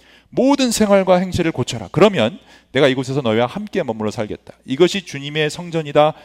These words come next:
주님의 성전이다, 주님의 성전이다." 하고 속이는 말을 너희는 듣지 마라, 의지하지 말라, 이렇게 얘기합니다.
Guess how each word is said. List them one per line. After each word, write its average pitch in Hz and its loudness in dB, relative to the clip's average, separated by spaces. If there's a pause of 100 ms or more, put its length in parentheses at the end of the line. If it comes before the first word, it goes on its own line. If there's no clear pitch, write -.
(100)
주님의 147 -4
성전이다, 151 0 (180)
주님의 160 -2
성전이다." 170 0
하고 175 2 (200)
속이는 269 2
말을 190 4 (480)
너희는 277 6
듣지 226 -4
마라, 175 6 (100)
의지하지 208 4
말라, 123 2
이렇게 127 0
얘기합니다. 82 -6